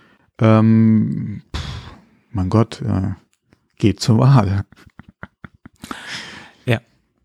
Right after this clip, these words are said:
Speaker 1: Jede Stimme zählt, auch die, die nicht abgegeben wird.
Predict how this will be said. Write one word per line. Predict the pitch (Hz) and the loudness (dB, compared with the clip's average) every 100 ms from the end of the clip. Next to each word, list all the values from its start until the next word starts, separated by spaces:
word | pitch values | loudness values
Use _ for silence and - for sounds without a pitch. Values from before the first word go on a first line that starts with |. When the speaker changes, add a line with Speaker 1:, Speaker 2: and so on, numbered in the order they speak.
| - | -20
Speaker 1:
Jede | - 113 123 | 0 2 4
Stimme | 131 143 139 | 2 2 4
zählt, | 185 185 101 - | 2 2 0 0
auch | 98 - | -2 -2
die, | - 117 113 | -4 -2 0
die | 117 | 0
nicht | 127 - | 0 2
abgegeben | 135 127 101 95 92 | 0 2 4 4 4
wird. | 92 - | 0 -2